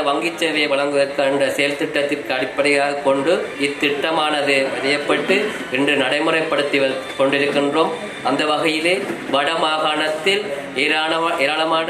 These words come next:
உபதபாலகங்களில் இந்த நடைமுறைப்படுத்தப்பட்டு வருகின்ற இந்த செயல்பாடானது இன்றைய தினம் முள்ளியான் உபதபாலகத்தில் சிறப்புற ஒழுங்கமைக்கப்பட்டு நடத்தப்பட்டு வருகின்றதில் முதன்மையாக விருந்தினராக கலந்து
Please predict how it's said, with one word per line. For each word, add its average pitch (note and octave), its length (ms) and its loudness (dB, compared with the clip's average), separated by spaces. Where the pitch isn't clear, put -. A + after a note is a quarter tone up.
உபதபாலகங்களில் D3+ 1120 0
இந்த C3+ 180 -2
நடைமுறைப்படுத்தப்பட்டு D3+ 1080 0
வருகின்ற C#3 480 2
இந்த C3 160 -2
செயல்பாடானது D3+ 680 0
இன்றைய D#3+ 380 2
தினம் D#3+ 300 0
முள்ளியான் D#3 520 0
உபதபாலகத்தில் D3 1160 0
சிறப்புற D#3+ 520 0
ஒழுங்கமைக்கப்பட்டு D3+ 960 0
நடத்தப்பட்டு D3 560 -2
வருகின்றதில் C#3+ 560 2
முதன்மையாக D#3 580 0
விருந்தினராக D#3+ 720 0
கலந்து D3+ 420 0